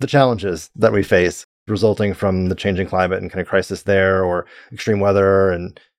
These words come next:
those headlines in particular make it hard to believe that we can make a difference, that it's not too late or that we can change things for the better.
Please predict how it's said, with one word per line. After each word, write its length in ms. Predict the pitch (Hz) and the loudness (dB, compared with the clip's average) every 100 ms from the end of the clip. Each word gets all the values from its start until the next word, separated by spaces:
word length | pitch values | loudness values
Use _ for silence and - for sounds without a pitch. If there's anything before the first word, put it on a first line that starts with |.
| _ | _
those 480 | - - 104 120 123 | -20 -16 -2 0 2
headlines 320 | 120 95 90 85 | 0 0 0 -4
in 60 | |
particular 580 | 82 95 90 90 87 85 _ _ | -6 -4 0 0 0 -4 _ _
make 200 | 123 131 | 2 2
it 80 | 131 | 2
hard 300 | - 123 117 | 0 2 2
to 140 | - 90 | 0 -4
believe 480 | 110 98 107 104 | 0 2 2 2
that 100 | 95 | 0
we 80 | 92 | -2
can 120 | 95 | -2
make 120 | 95 90 | -4 -2
a 40 | |
difference, 460 | 90 107 110 107 - | -4 -4 -6 -8 -4
that 140 | 92 | -4
it's 140 | 87 - | -4 -6
not 180 | 90 - - | -6 -8 -6
too 180 | - 101 | -2 2
late 220 | 98 95 | 2 2
or 80 | 90 | 0
that 120 | 92 | -2
we 100 | 92 | -2
can 160 | 92 | -4
change 360 | 90 98 95 90 | -2 0 0 -2
things 220 | 104 92 | -4 -2
for 80 | - | -4
the 80 | 87 | -2
better. 320 | 95 101 110 | 0 0 -2